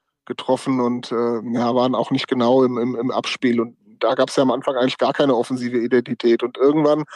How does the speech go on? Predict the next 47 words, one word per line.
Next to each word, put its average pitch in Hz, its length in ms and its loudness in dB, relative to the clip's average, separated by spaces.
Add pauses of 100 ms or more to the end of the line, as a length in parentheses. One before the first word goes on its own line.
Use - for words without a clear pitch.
(380)
haben 139 140 4
halt 147 120 4
diese 139 180 2
Automatismen 139 680 0
dann 127 140 2
ein 123 40 -6
bisschen 123 300 -4
besser 131 280 0
gegriffen. 143 540 -2
Und 131 160 0
dann 127 120 -2
hast 139 180 -4
du 135 60 0
halt 131 120 0
schon 160 220 -2
gesehen, 131 260 0
hast - 180 -6
natürlich 135 320 -4
mit, 131 100 -8 (120)
mit - 140 -8
Larsson, 139 360 2
mit 135 100 -8
Skiri, 147 440 0 (560)
äh, 123 40 2
äh, 127 520 4
theoretisch 156 540 4
auch 143 140 2
mit 143 160 2
Götze, 165 540 4 (120)
ähm, 135 240 2
der 127 120 2
jetzt 135 160 0
endlich 151 240 0
mal 143 120 0
wieder 139 140 0
ein 131 80 -10
gutes - 180 -10
Spiel - 180 -6
gemacht 156 260 0
hat 143 140 0
gegen 143 200 2
die 143 80 2
Bayern, 139 340 4
hast - 160 -4
du 143 40 4
natürlich 139 280 0
eine 135 100 2